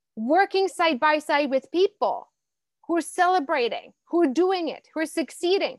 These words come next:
who are supporting each other, and you're watching other people whose mindset is already there, they have raised their price points and they have nothing about it anymore,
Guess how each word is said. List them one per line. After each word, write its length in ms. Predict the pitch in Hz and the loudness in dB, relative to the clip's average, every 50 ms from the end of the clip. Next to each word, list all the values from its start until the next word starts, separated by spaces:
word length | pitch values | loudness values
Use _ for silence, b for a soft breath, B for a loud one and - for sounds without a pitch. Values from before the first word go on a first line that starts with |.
| _ | _
who 80 | - 262 | -8 -8
are 40 | 285 | -6
supporting 520 | - - 269 254 - 381 381 359 330 294 | -6 -8 -8 -4 -4 -2 -2 -2 -2 -2
each 200 | 262 240 - - | -4 -6 -8 -14
other, 320 | 196 190 - - - - _ _ _ _ _ _ _ _ _ _ _ - 277 | -16 -14 -12 -14 -14 -14 _ _ _ _ _ _ _ _ _ _ _ -4 0
and 180 | 269 285 269 | 0 2 2
you're 140 | 285 320 339 | 0 0 0
watching 480 | 302 285 349 339 392 - - 339 302 - - | 0 0 0 0 0 -2 -4 -4 -4 -4 -2
other 240 | 302 311 302 302 285 | -2 -2 -2 -2 -2
people 400 | - - 330 359 - - 311 254 | -4 -2 -2 -2 -2 -2 -2 -2
whose 200 | 277 277 247 - | -2 -2 -2 -2
mindset 520 | 269 269 285 302 339 330 302 339 302 269 | -2 -2 0 0 0 -2 -2 -2 -2 -2
is 160 | 285 269 - - | -2 -2 -2 -2
already 560 | 254 269 277 277 294 269 302 311 269 302 294 262 | 0 0 2 2 2 0 0 0 0 0 0 0
there, 460 | 220 277 311 349 320 214 - - - 208 | 2 2 2 2 2 0 -2 -6 -4 -2
they 160 | 202 277 294 | -2 0 0
have 180 | 311 311 254 233 | -2 -4 -4 -4
raised 300 | 262 320 349 359 311 - | -4 -2 -2 -2 -2 0
their 140 | 311 277 269 | -2 -2 -2
price 420 | - - 339 349 370 320 - - - | -2 -2 -2 0 0 -2 -4 -8 -8
points 240 | 254 220 220 - 240 | -8 -8 -6 -6 -6
and 120 | 262 247 | -6 -4
they 80 | 311 311 | -4 -4
have 100 | 311 269 | -4 -4
nothing 340 | 277 277 277 - 311 285 277 | -4 -6 -6 -4 -4 -4 -2
about 260 | 226 247 240 254 240 | -2 0 0 0 0
it 120 | 247 214 | 0 -2
anymore, 600 | 240 285 349 381 339 277 233 208 214 208 247 302 | -2 -2 -2 0 0 -2 -2 -2 -2 0 0 0